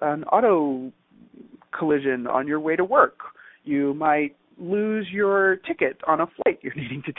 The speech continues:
take, you know, that you're running late for. It, it, it can show up any way, like, it, it, because it's not about getting to a place that your life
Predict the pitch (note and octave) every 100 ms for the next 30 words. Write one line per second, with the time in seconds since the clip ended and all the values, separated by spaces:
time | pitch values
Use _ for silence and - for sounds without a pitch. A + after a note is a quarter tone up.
0 | - - D3 - F#3+ D#3+ C#3 D#3+ - -
1 | - D3+ D3+ - F3 D#3 C#3+ E3+ A#3 D4
2 | - E3+ B2 - - - - G3+ G3+ -
3 | G#3+ _ - C4 - B3+ - C#4 B3 -
4 | - C4 C4 B3+ B3 F#3+ G#3 A3+ E3+ -
5 | - _ F3 F#3+ F3+ - _ _ _ _
6 | - - A#3 G#3 _ _ - G#3+ A#3+ A#3
7 | A#3 A3+ C4 D4+ E4 G#3 G3+ - D#3 G3+
8 | G#3+ G#3+ - F3+ - F3+ E3 D#3+ D3+ D#3+
9 | D3